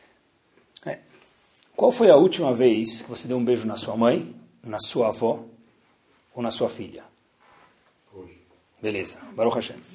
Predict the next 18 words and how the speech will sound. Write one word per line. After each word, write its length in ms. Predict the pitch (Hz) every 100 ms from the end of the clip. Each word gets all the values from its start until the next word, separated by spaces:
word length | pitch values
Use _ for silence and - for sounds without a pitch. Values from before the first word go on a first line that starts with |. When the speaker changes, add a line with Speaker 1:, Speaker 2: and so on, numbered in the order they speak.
| 185 _ 196 - - - - - - - -
Speaker 1:
Qual 340 | - 196 285
conotação 640 | - 226 202 190 160 208 202
sexual 720 | - 190 165 - 170 151 175
isso 200 | 165 131
teve 280 | 151 139 123
para 220 | 123 110
você? 340 | 107 107 101 - - _
Speaker 2:
Zero. 160 | 120 113 _ -
Speaker 1:
Zip. 420 | 110 - 127 92 - - _
Zero. 400 | 110 101 104 80 - _ _ _ _ _ _ - -
Yaakov 560 | 131 104 - 165 190 135
beijou 680 | 113 131 117 - 139 143
Rachel 520 | 123 - - 143 190 208 - _ _ _ _ _ -
igual 640 | 131 120 - 151 139 180
se 340 | - - - 170
beijam 540 | 117 123 117 117 113
Sefer 380 | - 113 - 107
Torah. 340 | 117 98 -